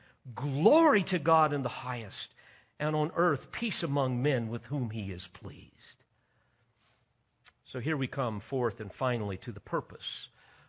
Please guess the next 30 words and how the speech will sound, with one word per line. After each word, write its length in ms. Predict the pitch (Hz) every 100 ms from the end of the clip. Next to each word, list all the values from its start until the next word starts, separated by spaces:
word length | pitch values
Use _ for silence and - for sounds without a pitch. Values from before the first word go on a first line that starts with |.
| _ -
of 120 | 95
this 200 | 107 -
good 300 | 117 120 107
news 400 | 113 107 92 101
of 120 | 87
great 300 | 110 98 101
joy. 500 | 95 101 78 - - 104
"Glory 460 | 127 123 165 214 214
to 140 | 208
God 480 | 147 120 98 107 131
in 120 | 151
the 60 | 156
highest, 640 | - 117 95 117 160 - - _ _ _ _ _ -
and 120 | 151
on 200 | 160 160 -
earth 360 | 202 135 131
peace 360 | - - 214 -
among 420 | 147 147 139 139
men 280 | 180 143 127
with 160 | 127 135
whom 160 | 131
He 120 | 120
is 160 | 113 98
pleased." 720 | - 123 104 78 - _ - _ _ _ _ _ _ _ _ _ _ -
Now, 220 | 156 98
I 80 | 139
must 240 | 165 -
clarify 480 | - 180 151 139 110
something 420 | - 117 - 101
here. 360 | 104 98 107